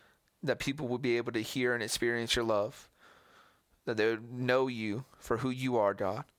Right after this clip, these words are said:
that they would not just serve you out of religious habit, but they would know you, that they would cherish your gift on the cross.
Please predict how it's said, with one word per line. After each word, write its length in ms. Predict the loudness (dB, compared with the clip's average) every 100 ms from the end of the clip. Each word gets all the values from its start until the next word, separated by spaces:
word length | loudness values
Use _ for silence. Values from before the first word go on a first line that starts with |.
| -4
that 140 | 0
they 100 | 2
would 80 | 2
not 220 | 2 2
just 220 | 0 2
serve 260 | 4 4 2
you 120 | 2
out 100 | 2
of 60 | 2
religious 380 | 0 0 0 2
habit, 400 | 2 0 -4 -8 -20 -20 -8
but 80 | 0
they 140 | 0
would 120 | 0
know 300 | 0 0 0
you, 240 | -4 -14 -16 _ _ _ _ _ _ _ _ _ -20 -20 -20 _ -4
that 160 | 0
they 100 | 0
would 140 | 0 4
cherish 560 | 4 4 2 2 0
your 120 | 0 0
gift 300 | 0 0 -2
on 120 | -2
the 60 |
cross. 540 | 0 0 -2 -6 -10